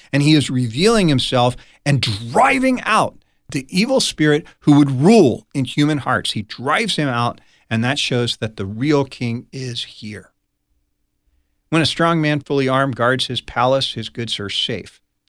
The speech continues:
<laughs> Or so he thinks. Verse twenty-two, "But when a stronger than he attacks him and overcomes him, he takes away his armor which he trusted and divides the spoil." So, you know, if Satan is the strong man,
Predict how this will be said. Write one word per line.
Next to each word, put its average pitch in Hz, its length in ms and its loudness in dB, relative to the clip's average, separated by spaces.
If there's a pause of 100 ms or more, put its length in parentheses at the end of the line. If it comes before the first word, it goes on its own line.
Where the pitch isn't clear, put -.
<laughs> - 40 2 (400)
Or 101 100 -6
so - 160 -4
he - 120 -10
thinks. - 420 -12 (320)
Verse - 180 -8
twenty-two, 101 460 -8
"But 120 160 -6
when 143 240 0 (180)
a - 80 -2
stronger 160 680 0 (100)
than 104 240 -8
he 120 240 -14
attacks 101 460 -4
him 101 180 -8
and 101 100 -14
overcomes 110 500 -6
him, 120 180 -6 (200)
he - 140 -6
takes 175 320 -2
away 156 200 -2
his 143 140 -2
armor 143 380 2
which 135 160 -6
he 127 100 -8
trusted 127 540 -6
and 131 100 -12
divides 113 500 -4
the 110 120 -12
spoil." 113 560 -10 (120)
So, - 260 -4 (260)
you 170 80 0
know, 131 120 2 (140)
if 143 140 2
Satan 180 400 0
is 147 160 -4
the 135 100 -8
strong 147 380 -2
man, 170 300 -6